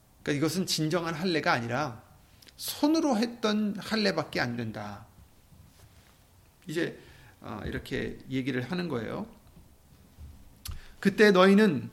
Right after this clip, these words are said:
그리스도 밖에 있었고 이스라엘 나라 밖의 사람이라 약속의 언약들에 대하여 외인이요 세상에서 소망이 없고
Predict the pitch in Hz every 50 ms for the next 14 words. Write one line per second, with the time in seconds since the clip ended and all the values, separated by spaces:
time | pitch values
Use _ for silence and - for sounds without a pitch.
0 | - - - - _ - - 180 202 185 - - 208 - - - 147 - - -
1 | - 220 190 - - - 147 120 - - 135 139 165 196 247 262 - - - -
2 | _ _ - - - - _ _ - 139 135 - 156 143 143 135 135 131 127 123
3 | 127 123 - - 135 135 - 170 160 165 180 165 160 156 147 131 127 117 113 110
4 | 113 113 123 - - 131 131 123 - - - - 170 156 165 147 143 139 160 165
5 | - - 180 160 165 156 151 147 143 143 147 151 139 120 127 135 143 156 175 180
6 | 175 175 175 190 202 226 226 233 - 214 196 202 190 180 175 180 196 208 - -
7 | - - - - - 175 175 190 208 208 - - - 233 220 208 202 208 202 -
8 | 135 - - - 139 147 165 208 -